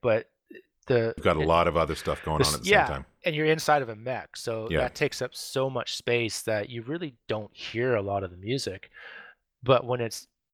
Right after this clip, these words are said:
Speaker 1: naked, so they, um, um, as a soundtrack release, that's where I started to get, you know, it was really challenging for me because I'm trying to finish the game, but at the same time, like,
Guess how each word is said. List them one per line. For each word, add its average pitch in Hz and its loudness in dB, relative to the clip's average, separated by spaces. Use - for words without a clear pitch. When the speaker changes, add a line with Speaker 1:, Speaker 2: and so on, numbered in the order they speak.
Speaker 1:
naked, 113 0
so - -6
they, 95 -6
um, 95 -4
um, 98 -2
as 98 -2
a 101 0
soundtrack 127 4
release, 95 -6
that's 113 2
where 117 4
I 104 2
started 104 0
to 101 -6
get, 98 -4
you 117 -6
know, 101 -4
it 120 -4
was 107 0
really 131 4
challenging 101 -4
for 98 -12
me 95 -12
because 95 -6
I'm 98 -6
trying 117 0
to 107 -2
finish 107 -2
the 98 -10
game, 104 0
but 98 -2
at 92 -10
the 95 -10
same 110 -2
time, 98 -6
like, 98 -8